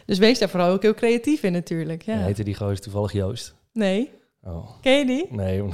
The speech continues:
Speaker 2: <laughs> grandioos.
Speaker 1: Oh, grandioos.
Speaker 2: <laughs>
Speaker 1: <laughs> Nou ja, ik zal het hem doorgeven.
Speaker 2: <laughs> Ehm, je vertelt dat, eh, dat eigenlijk je lichaam, eh, jezelf
Speaker 1: Mhm.
Speaker 2: meesleurt naar, eh, bijvoorbeeld het tankstation om peuken te halen.
Speaker 1: Mhm.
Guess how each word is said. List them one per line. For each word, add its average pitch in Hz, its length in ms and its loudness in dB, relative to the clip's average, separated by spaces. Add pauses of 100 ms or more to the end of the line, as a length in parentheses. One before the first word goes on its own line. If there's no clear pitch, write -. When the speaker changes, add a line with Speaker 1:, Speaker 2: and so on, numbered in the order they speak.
Speaker 2:
<laughs> - 180 -2
grandioos. 107 680 -2 (180)
Speaker 1:
Oh, 294 120 2
grandioos. 302 720 8 (400)
Speaker 2:
<laughs> 453 480 2
Speaker 1:
<laughs> 294 460 0
Nou 190 120 0
ja, 156 120 -2
ik - 200 -16
zal - 100 0
het 131 100 -2
hem 185 100 -2
doorgeven. 165 520 -2
Speaker 2:
<laughs> - 240 -4 (1040)
Ehm, 123 420 2
je 123 120 2
vertelt 131 360 0
dat, 123 220 -2
eh, 113 220 2
dat 110 140 -2
eigenlijk 117 420 -4
je 107 80 -2
lichaam, 104 440 -2
eh, 104 100 -2
jezelf 104 280 -2
Speaker 1:
Mhm. 98 100 -4
Speaker 2:
meesleurt 107 540 -2
naar, 95 280 -4
eh, 95 160 -2
bijvoorbeeld 98 320 -4
het 98 140 -8
tankstation 107 560 -4
om 104 100 -4
peuken 104 300 -2
te - 80 -6
halen. 104 380 -4 (260)
Speaker 1:
Mhm. 196 260 -8